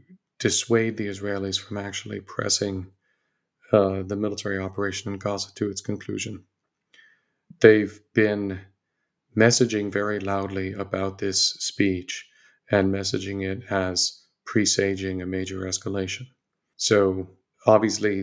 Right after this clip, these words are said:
that's a dumb thing to do, uh, in the sense that it is giving everybody a lot of warning that Hezbollah is preparing for an escalation. It makes sense if the main purpose of that is to try to dissuade the Israelis, uh, from pressing home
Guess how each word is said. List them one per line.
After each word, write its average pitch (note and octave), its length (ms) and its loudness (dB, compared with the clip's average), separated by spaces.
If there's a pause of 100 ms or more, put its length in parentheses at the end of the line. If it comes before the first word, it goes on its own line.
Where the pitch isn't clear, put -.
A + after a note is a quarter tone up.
(120)
that's G2+ 220 0
a G2 40 -10
dumb G#2+ 300 2
thing G2+ 220 -4
to G2 80 -4
do, F#2+ 460 -6 (640)
uh, F#2+ 220 4
in G2+ 120 0
the G2 80 0
sense G2 360 -2
that G2+ 280 -6
it G2+ 300 -4 (560)
is F#2+ 200 4
giving G2+ 320 2
everybody G2 340 -2
a F#2+ 40 -2
lot F#2 180 -4
of F2 80 -8
warning F#2+ 460 -2
that F#2+ 140 -4
Hezbollah F#2 460 -6
is F#2 80 -10
preparing F#2+ 440 -4
for G2 220 -10
an F#2+ 60 -8
escalation. G2 640 -4 (800)
It G#2+ 200 4
makes G2+ 260 4
sense A2 440 4
if G2+ 240 -4
the G#2 80 -2
main G2+ 260 -4
purpose G#2+ 360 -2
of F#2+ 60 -8
that F#2+ 180 -2
is F#2+ 120 -8
to - 60 -18
try G#2 400 -2
to G#2 120 -4
dissuade G2 480 0
the G2 100 -8
Israelis, F#2+ 560 -4 (600)
uh, F#2+ 220 4
from F#2+ 220 -6
pressing G2 360 -2
home F#2+ 480 -4